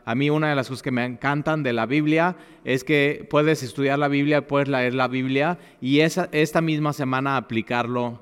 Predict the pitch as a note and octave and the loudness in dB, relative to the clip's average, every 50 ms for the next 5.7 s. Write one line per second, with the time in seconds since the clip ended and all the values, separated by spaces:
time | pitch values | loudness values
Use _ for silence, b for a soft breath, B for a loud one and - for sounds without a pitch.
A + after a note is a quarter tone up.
0 | A#2 - G2+ A2 G2+ A2 G#2 G#2+ A2+ A2 A2 G#2 F#2+ F#2 B2+ C3 C3 D3 C#3 D3 | -10 -6 -6 -6 -4 -4 -2 -2 -2 0 0 -2 -4 -4 -4 -4 -2 -2 -2 0
1 | D#3 D#3 D3+ C#3+ C#3+ C3+ C3 - - A2+ A#2 A#2+ B2 B2 A#2+ A#2+ A#2+ B2+ C3 C#3 | 0 0 0 0 -2 -2 -4 -6 -8 -6 -4 -2 -2 -2 -2 0 0 -2 -2 -2
2 | C#3 - C#3+ C#3+ C#3+ C#3 B B B B B - A2+ A#2 A#2 A2+ - - - D3 | -2 -2 -2 -2 -2 -6 B B B B B -6 -4 -2 -2 -4 -6 -4 0 0
3 | D3 D3 C#3+ D3 C#3+ B2+ - C3+ A#2+ A2 G#2+ G#2+ G#2+ G#2 G#2+ - - A#2 G#2+ G2+ | 0 2 2 0 0 0 0 -2 -2 0 0 -2 -2 -4 -6 -6 -4 -2 0 0
4 | G#2+ G#2+ G#2+ E2+ D2 - - G#2+ G#2 G#2 A#2+ B2 A2+ - C3+ A2 - - B2 A#2+ | 0 -2 -4 -6 -8 -6 -4 -2 -2 -2 -2 -4 -4 -4 -6 -6 -4 -6 -6 -4
5 | A#2 B2+ A#2+ A2 A#2 G2+ F#2 B2 B2 A#2+ C3 C#3 C3 - | -2 -4 -4 -4 -4 -6 -4 -4 -4 -2 -2 -2 -2 -4